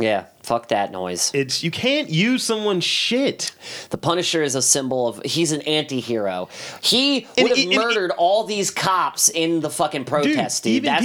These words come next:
Speaker 2: peop-
Speaker 1: what it basically comes down to.
Speaker 2: See, here's the thing that people don't get. The people think Punisher's actually, like,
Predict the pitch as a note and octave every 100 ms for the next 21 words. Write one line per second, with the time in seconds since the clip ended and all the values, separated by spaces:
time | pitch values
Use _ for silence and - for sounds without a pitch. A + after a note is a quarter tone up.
0 | C4 C#3+ C#3 C#3 - C3+ C#3+ C#3 C#3 B2
1 | A2 B2+ A2+ A#2+ G#2+ - G2 E2 A#3+ B3
2 | D#4+ C#4+ A#3+ G#3 D#3+ F3 D#3+ D3 A#2 B2+
3 | G2+ - A#2+ - B3+ C4+ A3 D#3+ - C#3+
4 | B2+ G#2+ - G#2 A2 - B2+ A2 G2 -